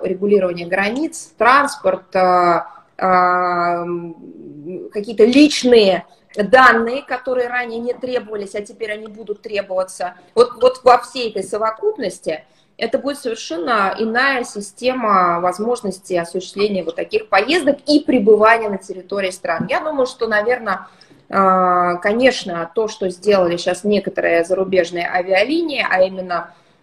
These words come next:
а, вопрос о, м, сдаче какого-либо вида анализов, там, крови, неважно, и так далее, перед посадкой на рейс, как ты знаешь,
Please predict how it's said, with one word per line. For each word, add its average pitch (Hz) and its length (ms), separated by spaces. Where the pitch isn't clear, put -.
а, 180 280
вопрос 196 640
о, 180 560
м, 180 300
сдаче 185 760
какого-либо 196 1000
вида 196 320
анализов, 233 680
там, 147 220
крови, 190 680
неважно, 165 400
и - 40
так 208 180
далее, 294 260
перед 190 240
посадкой 185 480
на 202 140
рейс, 294 280
как - 180
ты 180 100
знаешь, 175 360